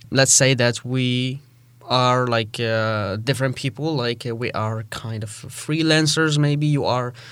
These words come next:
working, I don't know, for, um, as we said, like, you work for yourself, you probably,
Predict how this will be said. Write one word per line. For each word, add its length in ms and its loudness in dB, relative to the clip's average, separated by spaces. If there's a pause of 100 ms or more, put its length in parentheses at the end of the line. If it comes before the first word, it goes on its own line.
(220)
working, 760 -2
I 120 -2
don't 160 -2
know, 380 -2
for, 540 -2
um, 640 -4 (380)
as 220 -2
we 60 0
said, 240 2
like, 400 -2 (360)
you 140 4
work 220 6
for 180 4
yourself, 640 2
you 1040 2
probably, 800 4